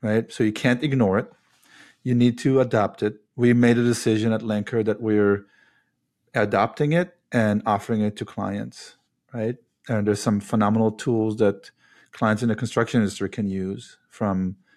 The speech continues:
from chatbots, um, to, you know, video production.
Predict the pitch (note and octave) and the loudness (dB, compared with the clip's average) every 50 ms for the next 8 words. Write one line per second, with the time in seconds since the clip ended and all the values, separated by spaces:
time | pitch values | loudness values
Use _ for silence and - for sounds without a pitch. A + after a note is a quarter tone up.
0 | _ _ _ _ _ _ _ - F#2+ F#2 - - A#2+ G#2+ - - - G#2 G2+ G2+ | _ _ _ _ _ _ _ -10 -10 -10 -4 -2 -2 -2 -2 -2 0 2 2 2
1 | G2 G2 - - - - - - - - _ _ C3+ A2+ G#2 F#2+ F#2 F2+ F2 F2 | 0 0 -4 -10 -14 -16 -16 -18 -20 -20 _ _ -8 -6 -6 -6 -6 -8 -10 -10
2 | F2 F2 - _ _ _ - - A2+ G#2 G2 F#2+ F#2+ F#2 F#2 F2 E2+ - _ _ | -12 -16 -18 _ _ _ -8 -4 -2 -2 -2 -2 -4 -4 -6 -6 -8 -12 _ _
3 | _ _ _ - G#2+ F2+ F2+ - _ _ - - A2+ G#2 G2+ A2+ A#2 A2 A2+ A2+ | _ _ _ -10 -8 -8 -10 -12 _ _ -16 -14 -14 -6 0 0 2 2 4 6
4 | A2+ A2+ A2+ A2+ A2+ A2 A2 A2+ A2 G#2+ A2 - - C3+ A2+ A#2+ A#2+ A2+ - - | 6 8 10 10 10 8 8 6 6 4 0 -2 -4 -2 0 0 0 -2 -4 -4
5 | - A#2+ G#2+ G#2+ G#2 G#2 | -2 -2 0 0 -2 -4